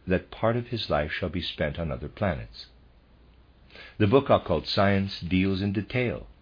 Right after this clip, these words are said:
on the one side, with man's relation to the moon, and on the other with his relation to the planets. What these people set out to achieve can be indicated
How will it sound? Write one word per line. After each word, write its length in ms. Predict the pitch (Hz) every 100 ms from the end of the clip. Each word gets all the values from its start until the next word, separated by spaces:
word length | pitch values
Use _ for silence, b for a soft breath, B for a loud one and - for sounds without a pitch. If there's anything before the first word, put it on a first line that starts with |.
| -
on 160 | 92
the 80 | 104
one 260 | 76 69 65
side, 400 | - 60 64 - b b b b b
with 140 | 98 92
man's 320 | 87 76 82
relation 400 | 87 67 - 73
to 80 | 80
the 120 | 82
moon, 420 | 78 65 64 95 - - - - - -
and 160 | 90
on 100 | 90
the 140 | 107 90
other 200 | 73 78
with 180 | 80
his 160 | 95 80
relation 400 | 85 67 65 69
to 80 | 67
the 80 | 71
planets. 560 | - 95 64 53 - - _ - - - - _ _ - _ _ _ _ _ _ _ _ _ _ - B B - -
What 220 | 95 120 123
these 360 | 120 110 - - B B
people 320 | - 127 113
set 220 | - 110 98
out 200 | 95 -
to 120 | 82
achieve 480 | 78 - 110 78 71 - b b b b
can 140 | 104
be 160 | 95 113
indicated 640 | 123 120 - 80 76 80